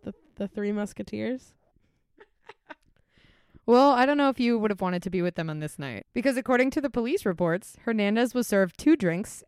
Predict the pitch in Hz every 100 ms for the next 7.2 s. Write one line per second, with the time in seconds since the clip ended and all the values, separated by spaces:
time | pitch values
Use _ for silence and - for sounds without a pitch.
0 | - 254 269 285 214 208 - 202 202 190
1 | 180 160 175 123 147 240 254 285 269 247
2 | 185 175 165 - _ _ _ _ 208 285
3 | 415 339 330 285 254 220 220 302 _ -
4 | - 480 466 - 370 - _ _ _ _
5 | _ _ _ _ _ 269 254 269 330 302
6 | 285 214 226 240 - 220 214 202 190 180
7 | 180 180